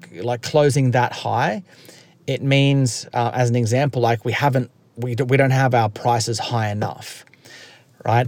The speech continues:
And so I thought that's really, really, really interesting take. And he said, "What you'll find is, you know, the, you wanna find, like, that sweet spot where you're, you're closing a lot of people, but you're also making good revenue." So he's like, "Look, if you're closing at fifty or sixty percent, I can almost guarantee you're not, you,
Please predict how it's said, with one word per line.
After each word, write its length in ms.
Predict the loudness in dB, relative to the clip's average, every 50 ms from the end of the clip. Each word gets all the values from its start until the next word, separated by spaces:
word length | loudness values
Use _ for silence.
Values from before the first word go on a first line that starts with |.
| 0
And 200 | 2 2 2 2
so 120 | 2 0 0
I 40 |
thought 160 | 2 2 2 4
that's 240 | 2 0 0 0
really, 140 | 0 0 2 2 2 0 0 -2 -4 -6 -10 -10 -8
really, 280 | -6 -4 -2 0 -2 -2
really 500 | -2 -6 -6 -6 -2 0 2 2 2 2
interesting 440 | 0 -2 -2 -2 -2 -2 -2 -2 -2
take. 400 | 0 0 2 2 0 -2 -8 -18 _ -20 -20 -20 -12 -4
And 100 | -2 2
he 80 | 2 2
said, 200 | 4 2 4 4
"What 140 | 4 4 4
you'll 120 | 2 0
find 360 | 0 2 2 4 4 4 4
is, 260 | 4 4 4 2 0 -4 -12 -20 -20 -20 -20 -20 -20 -20 _ _ _ -20 -18 -10
you 100 | -4 0
know, 180 | 2 4 4 4
the, 320 | 4 4 4 4 4 2 -2 _ _ _
you 160 | -4 0 2
wanna 180 | 2 2 2
find, 240 | 2 2 0 2 2
like, 160 | 2 0 0
that 140 | 0 -2 -2
sweet 320 | -4 0 2 4 2 2 2
spot 280 | 0 0 0 2 2
where 140 | 2 2 2
you're, 420 | 4 4 6 6 6 6 4 2 0 -6 _ -4
you're 160 | -4 -2 -2
closing 520 | -4 -2 0 4 4 4 4 4 4 2
a 40 | 4
lot 160 | 4 2 2
of 80 | 0 0
people, 380 | 0 -2 -2 -2 0 0 -2 0
but 220 | 0 -2 -4 -2
you're 140 | -2 0 2
also 240 | 2 2 0 -2 -2
making 340 | -2 -2 -4 -4 -4 -4 -4
good 200 | -4 -4 -4 -2
revenue." 440 | -2 -2 -2 -4 -6 -8 -8 -10
So 120 | -8 -8 -6
he's 200 | -4 -4 -2 0
like, 160 | 0 0 0
"Look, 160 | -2 -4 -4
if 100 | -2 0
you're 120 | 0 0 2
closing 320 | 2 2 2 2 2 0
at 80 | -2 -4
fifty 200 | -4 -4 -2 -2
or 40 |
sixty 320 | -2 -2 -4 -6 -6 -8 -8
percent, 440 | -8 -6 -2 2 2 2 2 0 -2 -8 -16 -20 -20 -20 -20 -16 _
I 40 |
can 100 | -2 2
almost 240 | 2 4 2 2 2
guarantee 400 | 2 4 4 4 4 2 0 0
you're 80 | 2 2
not, 180 | 2 0 -2 -4
you, 220 | -4 -4 -4 -4